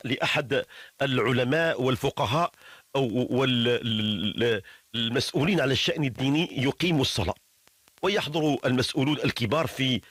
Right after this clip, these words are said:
في واحد الاحتفالية جميلة تعظم شعائر الله، ومن يعظم شعائر الله فإنه من تقوى القلوب. فالصلاة هي أنها ركعتان، في الركعة الأولى الإمام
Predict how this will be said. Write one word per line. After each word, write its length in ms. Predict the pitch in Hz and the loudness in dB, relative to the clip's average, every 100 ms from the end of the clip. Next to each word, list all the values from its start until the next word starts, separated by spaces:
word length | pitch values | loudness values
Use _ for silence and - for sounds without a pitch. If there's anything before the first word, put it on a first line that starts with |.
| - _ | -20 _
في 100 | - | 0
واحد 200 | 156 135 | 0 2
الاحتفالية 720 | 110 - 147 165 160 131 127 - | 0 0 0 0 0 0 0 0
جميلة 600 | - 127 139 185 123 131 - - _ - _ - | -2 0 0 0 0 -2 -4 -20 _ -20 _ -4
تعظم 580 | 151 120 196 156 170 196 | 0 0 -2 0 0 2
شعائر 520 | - 110 113 151 123 | 2 0 0 0 0
الله، 260 | 101 104 80 _ - _ - | 0 -2 -2 _ -20 _ 0
ومن 240 | 135 147 | 2 2
يعظم 440 | 131 156 151 131 113 | 0 0 -2 -4 -2
شعائر 440 | 123 92 - 120 | 0 0 0 0
الله 300 | 107 135 156 - _ _ _ | 0 0 0 -4 _ _ _
فإنه 480 | 151 165 151 143 131 | -4 0 2 2 2
من 160 | 135 123 | 2 0
تقوى 300 | 147 127 123 | -2 0 0
القلوب. 380 | - 131 131 - - - - _ _ _ _ - - _ _ _ _ - - | 0 0 0 -4 -8 -4 -4 _ _ _ _ -4 -4 _ _ _ _ -10 -2
فالصلاة 640 | 170 139 - 190 220 - _ _ | 0 0 0 -2 -2 -4 _ _
هي 160 | 117 143 | 0 2
أنها 640 | - 151 151 147 190 - | 2 2 2 0 -2 0
ركعتان، 560 | 147 - 107 - 113 82 - _ _ _ _ _ _ _ _ _ | -2 0 -2 0 -2 -4 -18 _ _ _ _ _ _ _ _ _
في 240 | - 170 165 | -2 0 2
الركعة 300 | 175 214 165 | 0 0 -2
الأولى 400 | 165 170 160 208 _ _ _ _ | 0 0 2 0 _ _ _ _
الإمام 540 | 127 175 175 226 214 | -2 0 2 2 2